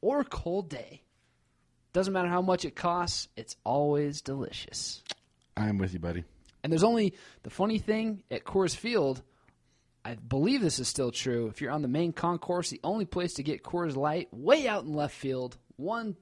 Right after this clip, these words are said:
Speaker 1: tiny kiosk that sells Coors Light.
Speaker 2: Do you differ-, differentiate between Coors Light and, like, Bud Light or Miller Lite?
Speaker 1: Not really, but some people, like you said, are brand specific, and we are in Coors Field, so I feel a little funny about drinking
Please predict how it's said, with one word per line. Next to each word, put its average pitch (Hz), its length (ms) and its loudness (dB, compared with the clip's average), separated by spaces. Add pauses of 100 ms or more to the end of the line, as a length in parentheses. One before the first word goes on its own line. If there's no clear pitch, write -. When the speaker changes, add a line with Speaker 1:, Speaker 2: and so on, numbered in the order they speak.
Speaker 1:
tiny 247 420 -2
kiosk 104 640 -6
that - 100 -18
sells 120 260 -8
Coors 127 300 -8
Light. - 340 -8 (100)
Speaker 2:
Do 147 80 -4
you 170 80 0
differ-, 120 440 -2
differentiate 117 800 -2
between 98 380 -4
Coors 101 360 -2
Light 95 360 -2
and, 80 380 -6 (400)
like, 87 240 -8
Bud 90 220 -4
Light 92 300 -6
or 82 60 -10
Miller 82 280 -6
Lite? 131 300 -2 (580)
Speaker 1:
Not 226 220 0
really, 170 260 8
but 143 160 0
some 160 200 -2
people, 160 440 0
like 123 240 0
you 127 80 0
said, 131 320 0
are 123 180 0
brand 120 320 -4
specific, 139 600 -8
and 120 180 -4
we 131 80 -2
are 160 140 2
in 120 80 -6
Coors 139 420 -2
Field, 135 380 -2
so 110 100 -6
I 107 80 -2
feel 127 220 -4
a - 20 -2
little 117 220 -4
funny 123 400 -2
about 104 220 -2
drinking 95 380 -8